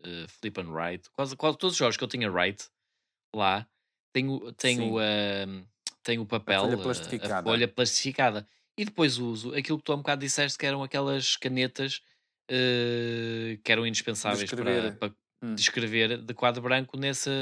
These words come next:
Speaker 1: nesses flip and write. Então, eu escuso depois, a posteriori, ter que andar atrás dos blocos,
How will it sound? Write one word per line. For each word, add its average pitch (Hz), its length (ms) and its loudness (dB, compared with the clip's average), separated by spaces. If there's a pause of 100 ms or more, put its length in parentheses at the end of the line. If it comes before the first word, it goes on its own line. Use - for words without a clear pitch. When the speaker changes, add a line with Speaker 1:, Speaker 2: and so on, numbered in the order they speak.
Speaker 1:
nesses 131 260 -2
flip 131 300 -4
and 139 40 -2
write. 143 280 0
Então, 123 260 0 (340)
eu 143 60 2
escuso 147 400 0
depois, 123 380 0
a 131 80 2
posteriori, 107 460 -2
ter 120 120 -4
que 117 120 -4
andar 156 220 4
atrás 110 300 -2
dos 107 120 -6
blocos, 98 640 -8